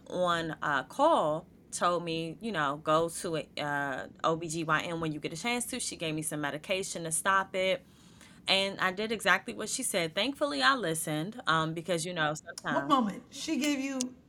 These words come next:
Speaker 2: she gave you medication
Speaker 1: Yeah,
Speaker 2: to
Speaker 1: she
Speaker 2: stop
Speaker 1: gave
Speaker 2: your
Speaker 1: me
Speaker 2: period?
Speaker 1: medication to stop it. Yeah, that's, that's a thing.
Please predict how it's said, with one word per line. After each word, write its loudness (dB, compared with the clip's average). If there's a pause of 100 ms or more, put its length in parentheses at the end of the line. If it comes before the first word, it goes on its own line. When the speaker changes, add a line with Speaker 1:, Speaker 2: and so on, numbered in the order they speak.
(240)
Speaker 2:
she -4
gave 0
you 0
medication 2
Speaker 1:
Yeah, 6
Speaker 2:
to 2
Speaker 1:
she 0
Speaker 2:
stop 2
Speaker 1:
gave 2
Speaker 2:
your 0
Speaker 1:
me -6
Speaker 2:
period? 4
Speaker 1:
medication -2
to -2
stop 0
it. -6
Yeah, -2
that's, 2
that's 2
a -2
thing. -2